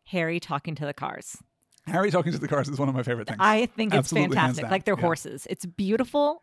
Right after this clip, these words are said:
Speaker 1: and
Speaker 2: It's
Speaker 1: I love
Speaker 2: exactly
Speaker 1: it.
Speaker 2: like that, right? That's, that's
Speaker 1: Yeah.
Speaker 2: clearly what we're trying to evoke. We're
Speaker 1: Mm-hmm.
Speaker 2: clearly trying to evoke this, like,
Speaker 1: Worked for me.
Speaker 2: it's an older world. It's a,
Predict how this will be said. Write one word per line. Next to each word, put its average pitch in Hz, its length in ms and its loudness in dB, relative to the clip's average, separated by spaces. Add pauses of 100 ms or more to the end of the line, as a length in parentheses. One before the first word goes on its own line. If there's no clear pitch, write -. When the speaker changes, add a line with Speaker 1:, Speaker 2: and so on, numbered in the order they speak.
Speaker 1:
and 202 120 -4
Speaker 2:
It's 180 80 -2
Speaker 1:
I - 40 0
love 131 80 -2
Speaker 2:
exactly 156 300 4
Speaker 1:
it. 165 40 0
Speaker 2:
like 196 160 -4
that, 139 120 0
right? 208 160 2
That's, 339 240 2
that's 196 160 4
Speaker 1:
Yeah. 147 140 -2
Speaker 2:
clearly 190 200 2
what 156 160 -2
we're 151 140 -2
trying 156 340 0
to 135 140 -4
evoke. 127 360 -2
We're 170 100 -2
Speaker 1:
Mm-hmm. 185 160 2
Speaker 2:
clearly 175 200 0
trying 156 200 -4
to 135 100 -4
evoke 127 220 -6
this, 135 180 -6
like, 127 160 -10
Speaker 1:
Worked 156 200 -8
for 208 100 -6
me. 214 100 0
Speaker 2:
it's - 140 -4
an 151 120 0
older 143 300 0
world. 120 460 -2
It's 98 140 -14
a, 113 200 -10